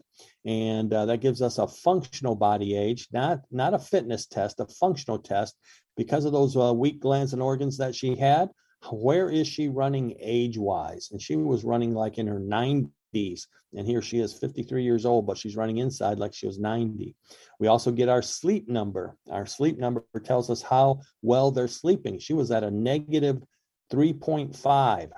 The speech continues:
That's not very good quality sleep. We want that positive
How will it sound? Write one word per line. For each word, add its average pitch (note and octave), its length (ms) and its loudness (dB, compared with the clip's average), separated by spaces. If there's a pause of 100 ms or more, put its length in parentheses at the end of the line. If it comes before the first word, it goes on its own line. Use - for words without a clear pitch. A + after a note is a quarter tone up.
That's A2 680 0
not C3+ 240 0
very B2+ 280 0
good A#2+ 300 0
quality A2+ 600 -2
sleep. A#2+ 420 -2 (220)
We A#2+ 140 2
want B2 240 0
that A2+ 220 2 (100)
positive C3 760 0